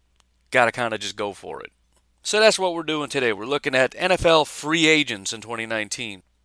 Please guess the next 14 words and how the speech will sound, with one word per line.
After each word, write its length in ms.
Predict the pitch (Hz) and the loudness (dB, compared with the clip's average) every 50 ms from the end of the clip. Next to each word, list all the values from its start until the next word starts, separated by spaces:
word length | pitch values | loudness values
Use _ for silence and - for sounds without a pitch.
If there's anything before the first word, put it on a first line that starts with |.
| _ _ - | _ _ -4
Now, 160 | 123 123 135 | 0 0 0
unfortunately, 540 | 135 - - 180 196 180 - 151 139 131 131 | 0 0 -4 -4 -4 -4 -4 -6 -6 -6 -6
this 240 | 123 131 127 - | -4 -4 -4 -4
isn't 160 | 147 135 131 123 | -4 -6 -8 -8
a 40 | |
very 240 | 117 117 120 120 113 - | -6 -4 -4 -4 -4 -6
comprehensive 640 | - 123 120 110 - 110 113 117 107 - 104 92 | -6 -8 -8 -8 -8 -10 -10 -8 -10 -10 -12 -10
list. 280 | 104 110 113 98 90 - | -8 -6 -6 -6 -6 -6
I'm, 220 | 95 104 101 104 92 | -8 -10 -12 -12 -14
I'm 160 | 101 104 98 | -18 -16 -12
hoping 360 | 104 120 127 - 127 113 104 | -10 -10 -10 -10 -12 -14 -14
to 160 | - - 107 | -16 -18 -18
get 260 | 95 101 123 131 131 - | -8 -4 -2 -2 -2 -4
one. 300 | 101 101 98 92 92 | -6 -10 -10 -10 -12